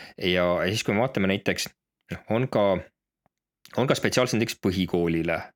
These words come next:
äh, mõeldud, äh, Euroopa olümpiaad. Et ongi, noh, öeldakse Euroopa juunioride informaatikaolümpiaad. Ja, ja, ja see on näiteks koht, kus me üsna sageli, me ei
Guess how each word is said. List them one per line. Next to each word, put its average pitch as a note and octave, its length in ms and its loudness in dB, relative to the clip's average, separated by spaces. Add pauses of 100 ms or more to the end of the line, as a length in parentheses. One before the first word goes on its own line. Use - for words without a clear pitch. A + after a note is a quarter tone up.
äh, F2 200 -2
mõeldud, F2 600 -2 (160)
äh, E2+ 880 -2
Euroopa F#2 380 0
olümpiaad. E2 400 -2 (160)
Et - 160 -10
ongi, F2 180 -2
noh, E2+ 140 -4
öeldakse E2+ 240 -4
Euroopa F2+ 320 0
juunioride F2+ 420 0
informaatikaolümpiaad. F2 840 -4 (720)
Ja, F#2+ 240 2 (640)
ja, G#2 180 0
ja G#2+ 120 2
see D#3 140 2
on E3+ 80 2
näiteks E3+ 240 -2
koht, C3 260 0
kus - 340 -2
me G#2+ 180 2 (1500)
üsna B2 380 0
sageli, F#2+ 520 2
me F2+ 240 0
ei F2 200 2